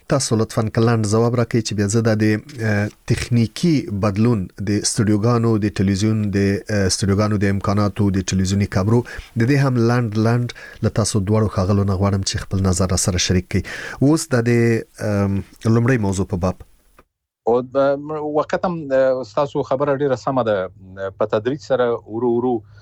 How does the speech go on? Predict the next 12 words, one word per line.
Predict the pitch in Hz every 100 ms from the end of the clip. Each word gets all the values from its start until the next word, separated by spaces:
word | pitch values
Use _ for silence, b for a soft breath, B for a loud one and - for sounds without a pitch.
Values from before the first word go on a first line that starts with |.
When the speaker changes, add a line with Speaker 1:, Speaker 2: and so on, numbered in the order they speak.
| b b b -
Speaker 2:
آه، | 98 98
لکه | 95 101
څنګه | - 107
چې | -
تاسو | 110 104 -
په |
مختلفو | 98 - 98 -
کټګوریو | - 90 95 104 90
کې | -
یادونه | 90 87 92 95 92
وکړله | 85 87 78
چې | - 82 73